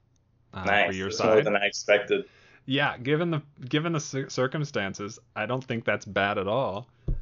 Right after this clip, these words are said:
Speaker 1: Uh,
Speaker 2: Yeah, they should have kept me on. I worked
Speaker 1: <laughs>
Speaker 2: much harder than they realized.
Speaker 1: Well,
Speaker 2: But I
Speaker 1: so
Speaker 2: al-, I also <laughs> wasn't on to defend myself. <laughs> So it's
Speaker 1: Y-,
Speaker 2: okay.
Speaker 1: yeah, that's, that's the thing. Like,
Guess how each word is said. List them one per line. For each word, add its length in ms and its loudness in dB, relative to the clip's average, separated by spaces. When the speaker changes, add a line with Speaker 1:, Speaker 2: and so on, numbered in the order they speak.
Speaker 1:
Uh, 500 -4
Speaker 2:
Yeah, 200 2
they 120 4
should 180 6
have 80 0
kept 200 4
me 80 2
on. 300 0
I 340 6
worked 200 8
Speaker 1:
<laughs> 160 -18
Speaker 2:
much 200 4
harder 240 10
than 80 2
they 120 -4
realized. 600 -4
Speaker 1:
Well, 200 6
Speaker 2:
But 100 8
I 140 8
Speaker 1:
so 220 6
Speaker 2:
al-, 80 0
I 120 6
also 380 8
<laughs> 40 8
wasn't 360 4
on 440 2
to 60 -10
defend 360 0
myself. 720 4
<laughs> 60 -20
So 140 4
it's 120 0
Speaker 1:
Y-, 80 -2
Speaker 2:
okay. 840 -10
Speaker 1:
yeah, 360 -2
that's, 340 -2
that's 260 -6
the 140 -20
thing. 240 -4
Like, 260 -6